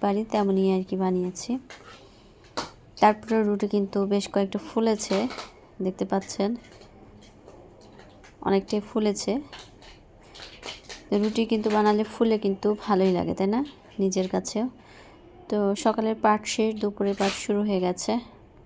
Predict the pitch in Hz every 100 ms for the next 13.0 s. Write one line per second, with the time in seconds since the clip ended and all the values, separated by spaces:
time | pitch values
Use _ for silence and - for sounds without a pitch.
0 | - - _ 220 208 208 202 202 190 196
1 | 190 190 190 202 202 196 190 202 202 202
2 | - 190 - 202 196 196 196 190 196 196
3 | 196 190 190 - 247 - - - - -
4 | - 214 - 214 208 202 202 208 202 196
5 | 196 190 - 233 254 - - - - -
6 | - - - - - - - - - 208
7 | 220 208 202 202 202 196 - 190 - 202
8 | 196 196 208 202 202 - - 214 208 202
9 | 196 190 190 - 208 202 185 190 185 185
10 | 185 190 196 185 175 240 269 - - -
11 | - - - - - - 214 - 220 214
12 | 208 202 208 208 202 - 214 208 190 190